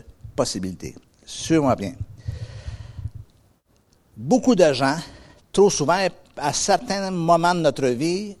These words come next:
chacun de nous, on pense davantage en termes d'impossibilité qu'en termes de possibilité. Mais tout cela se passe dans notre pensée. Tout ça naît ici dans notre pensée. Pour différentes raisons, par manque de confiance, par manque de confiance en soi, en Dieu, en, aux autres, par,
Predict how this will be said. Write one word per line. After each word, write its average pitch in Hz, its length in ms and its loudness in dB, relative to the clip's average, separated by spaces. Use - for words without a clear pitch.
chacun 190 460 -2
de 143 120 2
nous, 147 320 -2
on 143 120 2
pense 170 280 2
davantage 185 540 2
en 143 120 0
termes 139 240 -2
d'impossibilité 147 1200 -2
qu'en 123 140 -4
termes 123 180 -4
de 117 80 -2
possibilité. 92 560 -10
Mais 151 80 0
tout 240 140 2
cela 247 180 2
se 202 140 0
passe 175 360 2
dans 143 120 2
notre 127 200 0
pensée. 113 560 -4
Tout 233 100 0
ça 233 180 0
naît 175 360 2
ici 151 220 0
dans 170 60 -2
notre 127 160 0
pensée. 113 400 -4
Pour 160 100 0
différentes 202 420 0
raisons, 135 400 2
par 127 440 2
manque 135 180 2
de 143 80 4
confiance, 143 640 2
par 110 140 -4
manque 160 120 0
de 139 60 -2
confiance 147 340 -2
en 151 140 2
soi, 135 300 2
en 127 280 4
Dieu, 123 320 0
en, 139 280 -2
aux 147 220 0
autres, 139 300 0
par, 135 260 2